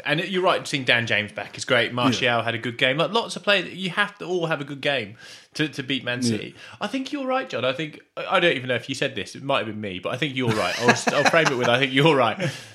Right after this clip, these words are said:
Speaker 1: that, um, Scott Parker is a better manager.
Speaker 2: Mm.
Speaker 1: I, I think that he has done, by, by getting relegated and coming back up, he's achieved more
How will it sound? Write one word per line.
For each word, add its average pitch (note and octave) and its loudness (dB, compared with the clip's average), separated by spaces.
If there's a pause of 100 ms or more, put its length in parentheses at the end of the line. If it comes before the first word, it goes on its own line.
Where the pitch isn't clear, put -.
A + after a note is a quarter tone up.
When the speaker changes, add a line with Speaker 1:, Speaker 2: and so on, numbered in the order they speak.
(120)
Speaker 1:
that, B2 6
um, A2 0 (1300)
Scott - -2
Parker B2 0
is G#2+ -2
a G#2+ -6
better G#2 -6
manager. G2+ -6 (320)
Speaker 2:
Mm. A#3 2 (360)
Speaker 1:
I, - -6
I C3+ 6
think B2+ -2
that G#2+ -2
he D3 0
has A2+ 4
done, A2 -2 (300)
by, C3 4
by D3 4
getting F3 0
relegated A2+ 0 (140)
and B2 -6
coming B2+ -2
back A#2 2
up, F2+ -4 (320)
he's B2+ 2
achieved B2+ -2
more B2 -6